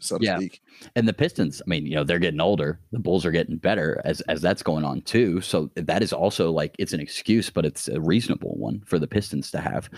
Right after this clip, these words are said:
Speaker 2: But we start to, you know, we're getting to watch no real basketball while this is going on. And we are watching this style of basketball. And I think the biggest difference between the two eras is, is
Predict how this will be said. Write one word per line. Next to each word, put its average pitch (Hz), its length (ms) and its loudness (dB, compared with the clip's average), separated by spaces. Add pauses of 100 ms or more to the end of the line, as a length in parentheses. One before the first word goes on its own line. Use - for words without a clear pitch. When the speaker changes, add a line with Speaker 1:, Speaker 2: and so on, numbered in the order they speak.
(320)
Speaker 2:
But 95 200 0 (800)
we 110 200 2
start 139 320 0
to, 82 200 4
you 90 140 0
know, 90 60 4
we're 85 120 4
getting 82 220 2
to 80 60 4
watch 73 300 2
no 78 380 4 (140)
real 87 180 4
basketball 73 640 -2
while 78 160 2
this 73 180 -4
is 73 80 -6
going 67 240 0
on. 58 200 -2 (440)
And 80 200 2
we 85 100 6
are 90 160 4
watching 82 580 2
this 120 160 2
style 73 300 2
of 76 80 0
basketball. 76 420 0
And 117 100 4
I 143 40 4
think 180 180 0
the 78 80 0
biggest 82 340 0
difference 85 380 0
between 82 240 0
the 73 80 2
two 87 280 2
eras 73 380 2
is, - 180 -14 (220)
is - 160 -6